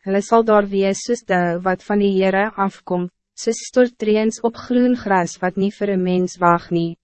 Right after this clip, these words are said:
nie na mense kyk nie. Die van Jacob wat oorblij, zal tussen die nasies wees,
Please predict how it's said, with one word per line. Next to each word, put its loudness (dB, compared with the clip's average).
nie 0
na -2
mense -2
kyk -4
nie. -4
Die -2
van 2
Jacob 2
wat -2
oorblij, -4
zal 2
tussen 0
die 4
nasies 0
wees, -4